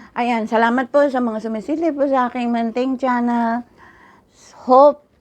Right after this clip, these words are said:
don't skip ads naman dahil pag ako ay nanonood ng mga videos nyo, nyo,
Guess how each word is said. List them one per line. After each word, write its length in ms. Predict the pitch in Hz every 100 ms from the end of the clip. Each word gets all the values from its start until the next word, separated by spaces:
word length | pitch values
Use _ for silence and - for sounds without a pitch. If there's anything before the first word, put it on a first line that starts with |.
| _ _ _
don't 320 | 180 233 262
skip 400 | 254 - - 254 - -
ads 320 | 247 208 -
naman 720 | 220 220 226 214 202 170 156
dahil 800 | 170 185 208 214 196 185 175 156
pag 240 | - 214 185 180
ako 280 | - - 190
ay 240 | 190 190
nanonood 640 | 202 214 220 220 214 226 208
ng 160 | 208
mga 220 | 202 190 190
videos 400 | 233 208 220 -
nyo, 560 | 226 226 220 185 160 175 _ _ _ _ _ _ _ -
nyo, 440 | 220 233 247 220